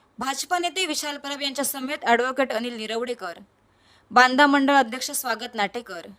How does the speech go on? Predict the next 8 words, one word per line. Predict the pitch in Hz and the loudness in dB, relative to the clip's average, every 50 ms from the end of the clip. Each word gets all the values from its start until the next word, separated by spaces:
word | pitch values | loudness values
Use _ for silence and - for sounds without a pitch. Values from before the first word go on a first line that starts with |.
| _ _ _ _ _ _ _ _ | _ _ _ _ _ _ _ _
उपाध्यक्ष | - 262 - - 330 320 269 320 311 320 - | -10 -6 -2 -2 -2 -2 -2 -4 -4 -4 -4
गुरुदत्त | 339 285 285 285 285 254 277 269 - 277 262 - | -6 -6 -6 -8 -4 -4 -4 -2 -2 -4 0 2
कल्याणकर, | 226 208 208 233 254 262 247 - 190 175 - - _ _ _ _ _ _ _ _ _ _ - | 0 0 0 -2 -4 -4 -8 -12 -14 -14 -14 -18 _ _ _ _ _ _ _ _ _ _ -8
शक्ती | - - 254 254 - 294 285 | -6 -6 -6 -6 -8 -10 -6
केंद्र | 226 277 269 254 262 262 | -4 -4 -2 0 0 0
प्रमुख | 262 - 254 269 285 | 0 -2 -8 -10 -10
जयेश | 269 220 226 233 233 226 | -8 -4 -2 -2 -2 -2
सावंत, | - 233 214 214 214 208 185 170 | -4 -6 -6 -8 -8 -10 -14 -16